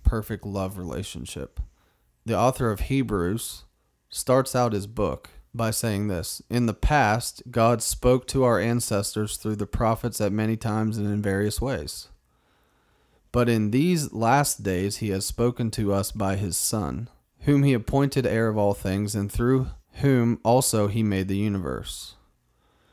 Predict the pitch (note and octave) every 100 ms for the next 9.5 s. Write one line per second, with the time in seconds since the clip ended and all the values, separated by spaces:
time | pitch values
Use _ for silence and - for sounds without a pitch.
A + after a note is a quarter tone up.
0 | _ _ _ - - C#3 C#3+ B2+ G#2+ G2+
1 | G2+ A#2+ C3 B2+ - A#2+ A2+ G#2 A2 A2
2 | G#2 A2+ A#2+ C3 - G#2+ G2+ F#2+ G2+ G#2
3 | G#2 - A2 G#2 A#2+ A2+ A2 G#2+ A2 G2+
4 | A2 G#2+ G#2 G#2 - F2+ C2+ D2 - _
5 | - - A2 - B2 A#2+ A2+ A2 - G2+
6 | G2+ - F#2 F#2 - F#2+ F2+ - F#2 F2
7 | D2+ - - - A#2+ - A#2+ C#3 D#3 D3
8 | C#3+ C3+ A#2+ C#3 C3 G#2+ A#2+ C#3 B2+ -
9 | A2+ F#2 A2 -